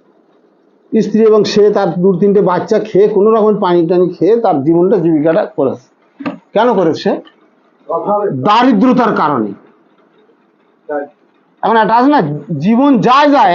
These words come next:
Speaker 1: এমন অবস্থায় শুকরের গোস্ত হালাল, প্রাণ যায় যায়, এমনও সময় শুকরের গোস্ত হালাল, যেটা আল্লাহ হারাম করেছে, সেটা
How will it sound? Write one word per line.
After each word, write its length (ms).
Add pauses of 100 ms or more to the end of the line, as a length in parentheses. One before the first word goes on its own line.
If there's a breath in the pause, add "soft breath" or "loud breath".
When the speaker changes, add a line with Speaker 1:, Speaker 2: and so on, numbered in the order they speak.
Speaker 1:
এমন 140 (120)
অবস্থায় 300
শুকরের 400
গোস্ত 240
হালাল, 320 (2000)
প্রাণ 300 (160)
যায় 240
যায়, 180 (1000)
এমনও 440 (120)
সময় 320
শুকরের 420
গোস্ত 280
হালাল, 220 (460)
যেটা 260
আল্লাহ 240
হারাম 300
করেছে, 280 (500 soft breath)
সেটা 240